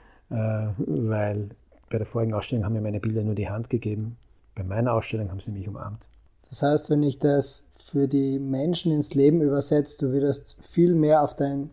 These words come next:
Speaker 2: Gefühl hören, auf was ist wirklich in dir.
Speaker 1: Genau, richtig. Ähm, und für das bleibt den meisten keine Zeit mehr, hm, weil, äh, weil sie so in dem, in der Maschinerie drinstecken,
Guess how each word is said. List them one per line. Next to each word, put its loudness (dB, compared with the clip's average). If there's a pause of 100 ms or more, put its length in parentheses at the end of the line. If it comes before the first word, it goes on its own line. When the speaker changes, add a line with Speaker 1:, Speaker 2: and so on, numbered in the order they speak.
Speaker 2:
Gefühl 4
hören, -4
auf -10
was 0
ist 0
wirklich -2
in -8
dir. -6 (400)
Speaker 1:
Genau, 6
richtig. -4 (340)
Ähm, 2 (240)
und 2 (400)
für 0
das 4
bleibt 0
den 4
meisten 0
keine -2
Zeit -2
mehr, -10 (240)
hm, -2
weil, -4
äh, -8
weil -6
sie -8
so -2
in -4
dem, -4 (340)
in 0
der 2
Maschinerie 2
drinstecken, -2